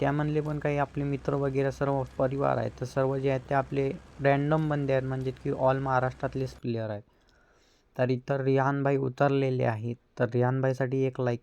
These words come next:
तर बनतोच. आणि बम बंदे जे आहेत ते खतरनाकपैकी खेळत होते, आणि लास्टमध्ये तुम्हाला अशी मजा येणार आहे भावांनो, पूर्ण मॅपमध्ये जे आहे ते कॅम्पिंग चालू होती. तर मयूर डॉन पण इकडे उतरलेले आहेत,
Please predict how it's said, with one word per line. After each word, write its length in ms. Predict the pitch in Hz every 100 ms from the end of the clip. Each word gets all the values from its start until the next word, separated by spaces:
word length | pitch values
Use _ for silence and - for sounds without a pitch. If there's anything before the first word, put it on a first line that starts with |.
| -
तर 100 | 127
बनतोच. 540 | 127 120 117 113 107 -
आणि 440 | 127 127 143 143 131
बम 320 | 120 147 165
बंदे 280 | 160 156 151
जे 60 | 151
आहेत 100 | 147 165
ते 40 | -
खतरनाकपैकी 720 | 135 147 156 165 170 160 170
खेळत 260 | - 147 131
होते, 160 | 120
आणि 280 | 127 131 131
लास्टमध्ये 520 | 123 127 - 151 143
तुम्हाला 300 | 143 147 143 127
अशी 200 | - 160
मजा 260 | 151 139
येणार 220 | 139 139
आहे 100 | 139
भावांनो, 400 | 131 123 135 139 131 - - - - -
पूर्ण 180 | 151 160
मॅपमध्ये 540 | 143 151 160 160 156
जे 80 | 151
आहे 120 | 147
ते 40 | 151
कॅम्पिंग 420 | 143 135 135 139
चालू 260 | 131 135
होती. 200 | 127 127 120
तर 100 | 135
मयूर 340 | 135 135 147 143
डॉन 200 | 139 139
पण 180 | 143 139
इकडे 200 | 135 139
उतरलेले 520 | 131 139 139 139 135
आहेत, 240 | 120 123